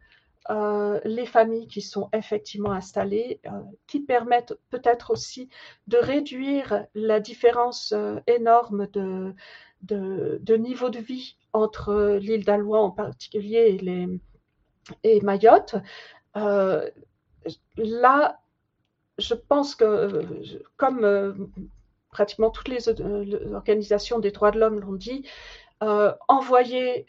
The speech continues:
la police, envoyer en particulier ce, cette unité de C R S qui est réputée pour sa violence sur place,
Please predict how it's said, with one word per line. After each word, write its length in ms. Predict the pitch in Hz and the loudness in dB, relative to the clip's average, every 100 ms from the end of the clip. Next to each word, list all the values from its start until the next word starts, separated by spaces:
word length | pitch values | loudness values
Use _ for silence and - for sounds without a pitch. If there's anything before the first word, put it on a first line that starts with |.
| - | -2
la 200 | 226 - | 2 2
police, 420 | 233 233 247 - | 0 -4 -10 0
envoyer 480 | 240 233 233 240 240 | 0 2 0 4 2
en 80 | 208 | 2
particulier 640 | - - - 226 220 240 | -4 -10 -16 -10 -4 -4
ce, 600 | 233 202 190 - - - | -4 -6 -6 -6 -6 -8
cette 320 | - - 214 - | -8 -6 -6 -6
unité 320 | 214 - 220 | -12 -2 -2
de 60 | |
C 200 | - 214 | 0 -4
R 100 | 202 | 0
S 180 | 214 220 | -2 -4
qui 120 | - 190 | -8 -10
est 120 | 190 | -2
réputée 320 | 220 - - 247 | -2 -2 -8 -8
pour 160 | - | -8
sa 120 | - | 0
violence 640 | 208 214 220 220 220 - 185 | 4 4 6 4 2 -4 -10
sur 240 | 180 - 208 233 | -8 -10 0 4
place, 340 | 220 220 | 4 4